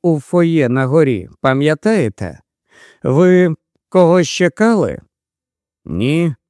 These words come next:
нікого», відповів він. «Тоді чого ви там стояли?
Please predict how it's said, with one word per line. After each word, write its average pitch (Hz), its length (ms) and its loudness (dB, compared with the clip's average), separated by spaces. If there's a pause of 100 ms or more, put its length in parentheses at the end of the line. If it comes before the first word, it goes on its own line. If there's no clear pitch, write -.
(420)
нікого», 190 880 0 (380)
відповів 123 800 -2
він. 123 320 -2 (1160)
«Тоді 160 540 2 (460)
чого 208 420 2
ви 120 140 2
там 143 280 -2
стояли? 131 760 -4